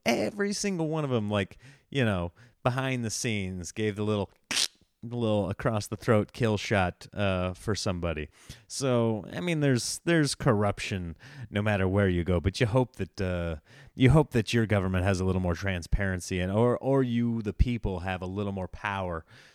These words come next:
to, uh, see that things aren't spiraling out of control. Although I don't know that we, the Am-, people of America, have control, really, even. Like, we get to vote every four years, but does anybody have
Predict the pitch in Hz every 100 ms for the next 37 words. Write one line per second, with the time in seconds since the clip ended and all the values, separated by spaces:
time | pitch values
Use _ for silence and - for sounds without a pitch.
0 | _ - 107 95 90 87 85 - - 104
1 | 87 85 - 90 85 87 85 - _ -
2 | - - 101 95 92 85 82 80 - 87
3 | 107 82 76 107 107 92 92 90 82 80
4 | 82 - - - - - 98 87 82 -
5 | - 104 87 85 82 82 82 76 80 -
6 | 87 87 85 73 - - 92 78 73 _
7 | _ - 87 78 76 90 - 131 127 113
8 | 90 113 135 131 117 139 127 139 143 -
9 | - - - 101 - _ 95 90 147 147
10 | 131 131 117